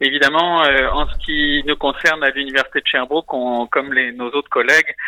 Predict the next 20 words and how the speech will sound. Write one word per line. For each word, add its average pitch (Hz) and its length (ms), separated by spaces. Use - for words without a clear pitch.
on 139 160
a 127 80
été 127 240
confrontés, 143 800
euh, 117 260
directement 151 680
à, 113 500
avec 131 220
un 131 160
basculement 147 540
rapide 147 440
imposé 131 480
par 127 280
les, 113 380
les 113 80
contraintes 135 520
associées 127 380
au 127 60
covid. 123 300
Euh, 131 380